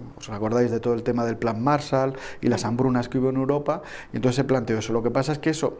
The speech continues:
ha cambiado, hay una evolución jurídica de todos esos principios de la política agraria como-, común hacia el fanatismo climático, hacia esas normativas,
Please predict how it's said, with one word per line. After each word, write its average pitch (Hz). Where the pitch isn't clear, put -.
ha 147
cambiado, 170
hay 139
una 139
evolución 139
jurídica 139
de 117
todos 127
esos 135
principios 135
de 131
la 127
política 131
agraria 139
como-, 143
común 143
hacia 143
el 139
fanatismo 143
climático, 151
hacia 135
esas 143
normativas, 143